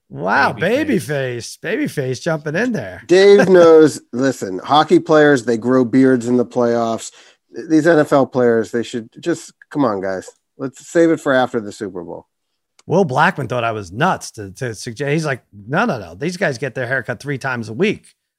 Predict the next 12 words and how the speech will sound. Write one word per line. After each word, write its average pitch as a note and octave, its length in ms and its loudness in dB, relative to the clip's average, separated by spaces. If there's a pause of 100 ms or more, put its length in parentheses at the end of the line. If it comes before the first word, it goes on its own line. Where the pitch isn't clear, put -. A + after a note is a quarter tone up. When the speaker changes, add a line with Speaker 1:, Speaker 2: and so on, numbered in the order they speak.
(140)
Speaker 1:
This E3 160 -2
Speaker 2:
Sure. - 80 -4
Speaker 1:
is, A2 80 -8
this F3 240 -2
is, A#2 120 -6
uh, A2 220 -6
once D3+ 300 -2
every B2+ 180 -6
two A#2+ 220 -10
weeks. D#3+ 320 -4
This D3+ 160 -12
is, B2 160 -14